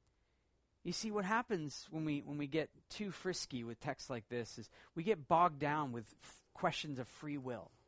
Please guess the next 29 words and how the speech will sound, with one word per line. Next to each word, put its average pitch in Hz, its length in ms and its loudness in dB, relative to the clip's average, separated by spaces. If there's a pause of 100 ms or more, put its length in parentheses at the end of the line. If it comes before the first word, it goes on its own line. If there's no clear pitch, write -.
(800)
And 160 100 -4
I 202 80 4
would 247 100 -4
just - 160 -4
say, 185 120 0
stop. - 460 -6 (1080)
You 202 100 -10
can 220 180 -4
stop. - 360 -2 (1400)
Because 175 240 0
this 185 200 -2
text - 320 -2
isn't 175 280 -4
meant 170 200 -2
to 143 80 -12
do 101 220 -10
that. 117 240 -14
This 139 160 -8
text 165 320 -4
is 147 100 -12
meant 147 180 -8
to 143 80 -14
turn 156 340 -10
your 160 140 -6
eyes - 500 -10 (640)
to 139 100 -8
God, 120 220 -4 (1120)
to 151 100 -4
show 185 640 -2